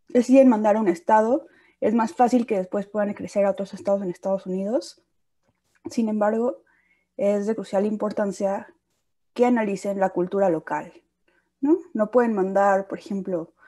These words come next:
pollo frito al estado número uno que produce pollo frito. Eh, sería ilógico hacerles competencia en un estado que es líder en esta, esta cadena de pollo frito, ¿no? Después también tengo certificación en compras internacionales y logística internacional.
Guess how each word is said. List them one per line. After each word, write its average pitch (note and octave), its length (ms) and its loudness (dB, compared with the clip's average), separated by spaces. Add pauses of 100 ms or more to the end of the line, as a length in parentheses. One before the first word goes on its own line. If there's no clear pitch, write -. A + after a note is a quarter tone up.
(200)
pollo A3+ 240 0
frito B3 500 0
al F#3 120 4
estado F#3 560 2
número A3+ 400 0
uno G3+ 480 -4
que F#3 100 -12
produce F#3 400 -6
pollo F3+ 260 -4
frito. - 440 -8 (640)
Eh, F#3 460 2
sería F#3+ 440 0
ilógico G#3 520 0
hacerles G3 320 0
competencia G3+ 840 -6
en F#3+ 140 -2
un G3+ 220 -4
estado G3+ 500 0
que F3+ 280 -2
es - 380 -16 (380)
líder G#3 460 6
en - 380 0 (440)
esta, - 460 -6
esta G#3 240 -4
cadena F#3 340 2
de E3+ 80 0
pollo E3+ 260 -2
frito, - 380 -12
¿no? C4+ 140 -6 (1160)
Después D4 440 2
también A3+ 200 -4
tengo A3+ 200 -2
certificación G3+ 640 -6
en G#3 60 -4
compras G3 280 -6
internacionales G3+ 640 0
y A#3 40 -4
logística G3 440 -8
internacional. F#3 760 -4